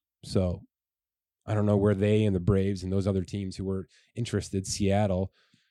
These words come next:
even fell on this. And hopefully there's some good reporting that comes out that actually tells that story a little bit.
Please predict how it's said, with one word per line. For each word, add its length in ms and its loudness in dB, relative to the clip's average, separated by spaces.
even 240 2
fell 300 4
on 100 4
this. 360 0
And 160 -2
hopefully 340 2
there's 180 2
some 120 0
good 140 2
reporting 340 4
that 120 -4
comes 220 -2
out 220 0
that 100 -2
actually 240 -4
tells 260 2
that 140 -2
story 260 -8
a 60 -10
little 160 -8
bit. 240 -12